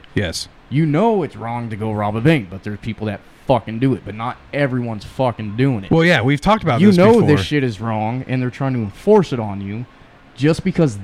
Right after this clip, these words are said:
Speaker 2: this is your idea of right doesn't mean it's my idea of right.
Speaker 1: Mm-hmm.
Speaker 2: There, when something bad happens, doesn't mean it's gonna be good. Like, it's that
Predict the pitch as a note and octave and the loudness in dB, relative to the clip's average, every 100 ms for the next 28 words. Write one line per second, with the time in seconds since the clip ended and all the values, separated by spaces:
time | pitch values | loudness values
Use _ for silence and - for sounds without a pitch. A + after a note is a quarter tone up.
0 | G2 D3+ - D#3+ B2 D3 F#3+ F#3 F#3 G3+ | -2 0 0 -2 2 2 4 2 2 2
1 | F3+ D3+ F#3+ G#3+ - C3 B2+ B2+ C3+ G2+ | 4 4 2 2 0 -2 0 -2 -2 -4
2 | A2 B2 C3 A#2+ A#2 A2+ F#2+ A2 G#2 F#2+ | -4 0 0 0 0 -2 -2 -2 -2 -2
3 | A#2+ A2 A#2+ - _ _ _ - - C3+ | -2 0 -2 -4 _ _ _ -20 -14 -2
4 | C3 E3 D3+ B2 - - - - - - | 2 2 0 -12 -14 -20 -20 -20 -20 -4
5 | C#3+ D3+ - G3+ G3+ E3+ D#3 F3+ F#3 F#3+ | 2 2 4 2 2 4 4 4 2 2
6 | G3 C#3 C#3+ C#3 C#3+ B2+ - A#2 C3+ C3 | 0 2 2 4 4 2 -2 0 2 4
7 | B2 A2+ G2 E2+ F2+ A#2+ G#2+ A2 C3 A2 | 2 0 -2 -6 -8 -2 -2 -2 -4 -4
8 | B2 A#2 A2 C#3 C3 | -12 -14 2 2 2